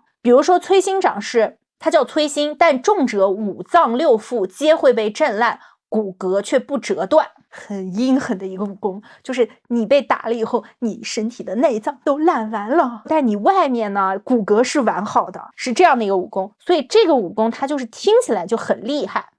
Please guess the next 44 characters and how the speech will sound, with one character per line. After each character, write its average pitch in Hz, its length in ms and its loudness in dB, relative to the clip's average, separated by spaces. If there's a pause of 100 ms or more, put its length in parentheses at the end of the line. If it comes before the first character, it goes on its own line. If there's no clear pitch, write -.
但 254 140 2
它 233 100 -2
比 - 100 -8
较 180 120 -4
阴 302 260 -2
毒， 190 240 -8
一 262 100 -6
般 359 260 4
是 277 160 -6
正 370 200 0
派 220 200 0
人 175 200 -4
物 202 300 -6
不 220 140 -16
会 240 120 4
使。 - 300 -6 (280)
在 330 120 6
这 - 220 4
里 294 100 6
面 190 240 -2
呢， 202 140 -2
是 226 440 2 (340)
梅 226 200 2
超 349 220 6
风 359 180 0
和 294 80 4
陈 254 280 -2
旋 285 200 2
风 247 200 2
他 262 120 -4
们 277 40 2
俩 202 240 0
偷 370 260 2
了 294 160 4
师 269 220 -4
傅 233 120 2
黄 196 220 -4
药 254 160 2
师 247 160 -4
的 233 100 2
九 190 200 -4
阴 220 160 -4
真 240 180 2
经 240 260 -4